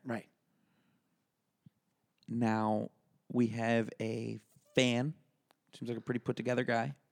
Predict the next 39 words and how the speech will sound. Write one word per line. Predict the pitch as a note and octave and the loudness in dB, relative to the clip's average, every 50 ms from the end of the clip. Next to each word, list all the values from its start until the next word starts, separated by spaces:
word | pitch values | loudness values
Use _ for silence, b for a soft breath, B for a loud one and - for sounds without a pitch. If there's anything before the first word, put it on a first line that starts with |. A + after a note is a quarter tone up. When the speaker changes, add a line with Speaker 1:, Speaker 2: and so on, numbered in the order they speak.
| _ - | _ -16
Speaker 2:
Pretty | - - D#3+ | -2 4 8
Speaker 1:
Yeah. | E3 E3+ E3+ | 10 10 10
Speaker 2:
put-together | C3 A#2+ A#2 | 8 6 2
gentleman. | A#2+ A#2+ A#2+ A#2+ C3 C#3 D3 D3 | 0 0 0 0 -2 -2 -4 -6
Speaker 1:
He | - - | -8 -14
does. | B B B B B B B - | B B B B B B B -6
Speaker 2:
Um, | - A#2 A#2 A#2+ | -4 -2 -2 -2
his | A#2+ A2 A#2+ | -2 -2 -2
name | A#2 A2+ A2 | -2 -2 -4
is | G#2+ - | -4 -6
Tujas | - - C3+ C3+ B2+ B2 C3 B2 B2 B2+ - - - - - _ _ _ - | -4 2 2 2 2 2 0 0 0 -2 -4 -10 -16 -18 -20 _ _ _ -4
dash | B2 A#2+ A#2+ A#2+ A#2+ - - - - _ _ _ _ - | -2 0 0 0 -2 -4 -8 -14 -18 _ _ _ _ -12
T | - - C#3+ C#3 B2+ | -4 0 2 2 2
S | C3 B2+ - | 2 0 -4
C | - - - A#2+ A#2+ A#2+ | -6 -6 -4 -4 -2 -2
M | A#2+ A#2 A#2 | -2 -2 -2
B | A#2 A#2+ A#2 | -2 -4 -6
sixty-nine. | B2 - - A2+ - - B2+ B2+ B2 A#2 A#2+ B2 C#3+ - B B B B B B B B B B | -6 -6 -8 -8 -4 -2 0 0 2 2 2 0 -2 -4 B B B B B B B B B B
So | - - - A#2+ A#2 A2+ A2+ A2+ A2+ A#2 C#3+ - - | -8 -2 0 2 2 2 2 0 -2 -4 -6 -4 -2
Speaker 1:
<laughs> | - A#2+ | 0 0
Speaker 2:
you | B2 B2 B2 B2+ B2 | 2 4 4 4 6
know | B2 B2 B2 - | 6 8 8 8
Speaker 1:
How'd | C3+ C3 | 8 10
Speaker 2:
he | - | 10
Speaker 1:
you | G4+ | 10
Speaker 2:
gets | D#4 | 10
Speaker 1:
remember | G3 F#3 F3 F4+ - | 10 10 10 10 10
Speaker 2:
down. | F4 C4+ | 10 8
Speaker 1:
that? | C3 B2 B2 - - b b b b b b | 8 6 2 -4 -10 b b b b b b
Speaker 2:
I'm | - | -4
just | C#3 B2 - | -4 -4 -4
guessing. | - - A#2+ - - - - B B B B B B B B | -4 -6 -6 -6 -8 -10 -10 B B B B B B B B
Uh, | - B2 A#2+ A#2 A#2 A#2 G2+ - | 6 8 8 8 6 6 2 0
so | - - - C3+ | -2 -2 0 2
you | C3 C3+ | 4 6
know | C3+ C#3+ | 6 6
he | D3 C3 | 4 2
gets | A2+ A#2+ - - | 2 -2 -6 -4
down | - G#2+ G#2+ G2+ - - | -4 -4 -4 -4 -6 -10